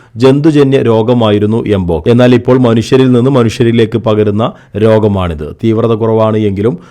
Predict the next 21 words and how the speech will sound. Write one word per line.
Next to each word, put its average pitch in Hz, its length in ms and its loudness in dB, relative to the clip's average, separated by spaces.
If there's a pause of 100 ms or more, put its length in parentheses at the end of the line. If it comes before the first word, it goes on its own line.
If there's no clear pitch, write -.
(140)
ആയിരത്തി 120 360 2
തൊള്ളായിരത്തി 123 500 0
എൺപതിൽ 107 600 0
ലോകമെമ്പാടും 110 840 0
ഉന്മൂലനം 127 720 0
ചെയ്യപ്പെട്ടതായി 107 800 -2
പ്രഖ്യാപിക്കപ്പെട്ട 104 720 -4 (500)
orthopox 151 400 2 (180)
വൈറസ് 120 440 2
അണുബാധയായ 110 680 0
വസൂരിയുടെ 113 680 0
ലക്ഷണമാണ് 104 760 -2 (280)
എംപോക്സ് 113 500 0 (120)
കാണിക്കുന്നത്. 90 640 -4 (160)
ഇതൊരു 117 240 0
മിനി 120 400 0
വസൂരിയാണ് 117 680 -2
എന്ന് 110 200 -2
വേണമെങ്കിൽ 104 480 -4
നമുക്ക് 101 320 -6
പറയാം. 78 380 -12